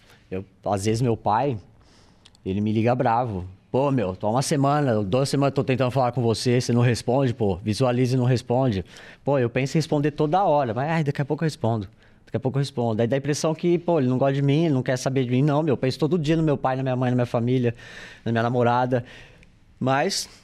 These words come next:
eu pegar e entrar em contato, depois eu faço isso. A hora que der, eu faço. A hora que der, eu faço. Então, acaba sendo mais distante.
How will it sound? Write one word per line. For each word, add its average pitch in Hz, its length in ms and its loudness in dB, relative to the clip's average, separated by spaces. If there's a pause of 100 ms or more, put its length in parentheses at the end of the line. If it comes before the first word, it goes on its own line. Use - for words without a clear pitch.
(360)
eu 135 180 0
pegar 135 540 0
e 135 60 2
entrar 135 300 2
em 131 60 -2
contato, 127 720 0 (300)
depois 226 320 -2
eu 214 80 0
faço 113 340 -4
isso. - 220 -10 (100)
A 110 60 -2
hora 127 100 0
que 139 140 -4
der, 123 120 0
eu 139 60 0
faço. - 340 -2
A 110 40 -6
hora 113 60 -6
que 131 100 -6
der, 127 60 2
eu 123 60 -2
faço. 104 360 -2
Então, 135 300 0
acaba 147 500 0 (460)
sendo 139 320 -2
mais 139 260 2
distante. 135 720 -2